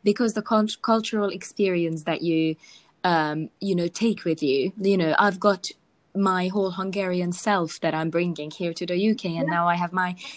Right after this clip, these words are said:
Speaker 1: English self as well, and that makes me so much more than what I was. And that introduced me and opened my eyes and extended my perspectives, which this A plus podcast wants to do. So I would love to know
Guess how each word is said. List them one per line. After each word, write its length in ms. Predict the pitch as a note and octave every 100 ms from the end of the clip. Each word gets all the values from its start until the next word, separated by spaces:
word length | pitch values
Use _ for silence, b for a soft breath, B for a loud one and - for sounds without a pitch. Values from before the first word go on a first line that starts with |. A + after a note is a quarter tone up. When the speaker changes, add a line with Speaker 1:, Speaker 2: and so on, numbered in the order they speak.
| B
Speaker 1:
English 420 | A#3 C4 C#4 A#3+
self 300 | - E3+ D#3
as 180 | D#3+ D#3
well, 220 | D#3+ D3
and 180 | D3 E3
that 240 | F#3 F3+ F#3+
makes 400 | F#3+ F#3+ - G3+
me 100 | F#3+
so 240 | F#3+ F#3+
much 240 | F#3+ F3+
more 280 | G3+ G3+ F3+
than 380 | E3 D#3 D#3 D#3
what 120 | E3+ E3+
I 140 | E3+
was. 460 | E3+ F#3+ D#3+ - - B B B -
And 300 | F3+ F3+ F3+
that 300 | G3+ G3 - -
introduced 540 | A3 G#3 F#3 G3+ -
me 100 | F#3
and 120 | F#3
opened 320 | E3+ F#3 F#3+ F#3
my 300 | F3 F#3 F#3
eyes 120 | F3+
and 120 | E3+
extended 400 | E3+ - F#3 F3
my 120 | F3 E3+
perspectives, 580 | F3+ E3+ F#3 F3+ E3 E3
which 300 | F#3 F3+ - _ -
this 200 | F3+ G#3
A 140 | G#3
plus 200 | G3 E3+
podcast 380 | - F3+ - E3+
wants 240 | F3+ F3 -
to 100 | F#3+
do. 240 | A3 F#3+
So 280 | D#3+ D#3 E3 B B B B B
I 160 | G3+ G3+
would 180 | G3 F#3
love 300 | G#3 G#3 -
to 100 | G#3+
know 340 | G3 D#3+ D#3